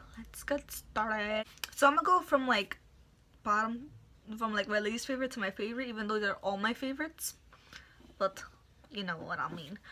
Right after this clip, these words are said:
Um, so first one I have here is a Kat Von D Lock-It Tattoo Foundation, and I have it in the shade Medium fifty-seven. I have this,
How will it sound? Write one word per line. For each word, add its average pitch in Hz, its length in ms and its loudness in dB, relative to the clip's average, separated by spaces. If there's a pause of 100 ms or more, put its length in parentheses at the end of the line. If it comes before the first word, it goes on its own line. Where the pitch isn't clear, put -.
(240)
Um, 233 220 2
so 247 140 -4
first 269 220 2
one 285 120 4
I - 20 6
have 247 240 2
here 240 100 0
is 220 120 -4
a - 20 -6
Kat - 240 2
Von 226 240 0
D 208 220 -2
Lock-It 202 380 0
Tattoo 220 340 -6
Foundation, 220 580 -4 (400)
and 220 100 2
I 226 60 6
have 240 220 8
it 277 80 0
in 294 60 -2
the 294 80 2
shade 208 360 0
Medium 214 400 -2
fifty-seven. 196 640 -6
I 208 200 4
have 269 340 2
this, 240 340 -2